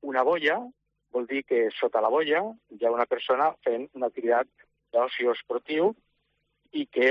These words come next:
eh, tenim que respectar-la. Hi ha unes normes de seguretat que marquen que si hi ha una boia, una barca no pot passar a més de cinquanta metres. Eh, és, aquestes, aquestes normes de seguretat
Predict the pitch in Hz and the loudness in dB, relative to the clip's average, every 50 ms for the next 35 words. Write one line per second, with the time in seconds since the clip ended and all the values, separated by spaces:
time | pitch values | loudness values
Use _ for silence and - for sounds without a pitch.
0 | 147 156 151 135 123 113 113 110 107 104 104 - - _ _ - - 120 117 123 | 4 2 2 0 0 0 0 2 0 0 -2 -4 -8 _ _ -4 -2 -2 0 0
1 | - 139 127 117 - - 117 - 107 98 90 101 117 127 123 107 120 117 117 123 | 0 0 0 0 -2 -4 -4 -2 -2 -2 0 0 0 0 0 0 -2 -2 0 0
2 | 120 104 - - 120 113 120 107 - 117 104 - 120 104 107 101 117 139 160 143 | -2 -2 0 -2 0 0 0 0 0 0 0 0 -2 -2 0 0 2 2 2 0
3 | - - 101 98 113 113 - - - 110 107 104 - _ _ - _ _ _ _ | -2 -6 -4 -2 -2 -2 -2 -2 -4 -6 -6 -6 -12 _ _ -20 _ _ _ _
4 | _ _ _ _ - 120 110 107 107 104 104 - - - - - 117 107 107 107 | _ _ _ _ -4 0 0 2 2 0 -2 -4 -6 -10 -8 -6 -2 0 0 0
5 | 110 113 110 120 117 117 117 110 127 131 123 120 113 113 107 113 120 123 - 117 | 0 2 0 0 2 2 2 2 2 2 2 0 0 2 2 2 2 0 -2 -4
6 | 110 107 - - - - - - - - 123 113 107 104 113 110 - - 104 - | -4 -4 -4 -6 -6 -6 -6 -8 -2 0 0 0 0 -2 -6 -10 -8 -8 -10 -10
7 | - 107 - 117 107 101 113 123 151 156 - 139 143 156 156 - _ _ _ _ | -10 -8 -4 -4 -2 -2 -2 -2 -2 0 0 0 0 0 -2 -6 _ _ _ _
8 | _ _ _ _ _ _ _ - 110 107 104 104 101 101 104 - _ _ _ _ | _ _ _ _ _ _ _ 0 0 2 2 2 2 0 -2 -6 _ _ _ _
9 | - 120 113 - - - - - 135 123 - 143 127 - - - - 123 - 139 | -10 -8 -8 -8 -10 -10 -6 -4 -2 0 0 0 0 -2 -8 -16 -14 -8 -4 -4
10 | 127 120 - - 131 - 131 123 123 120 120 117 110 120 - - 117 107 123 113 | -4 -2 -2 -4 -2 -2 -2 -2 0 2 0 0 -2 -2 -2 -2 0 0 0 0
11 | 113 - 120 120 123 | 0 0 0 0 0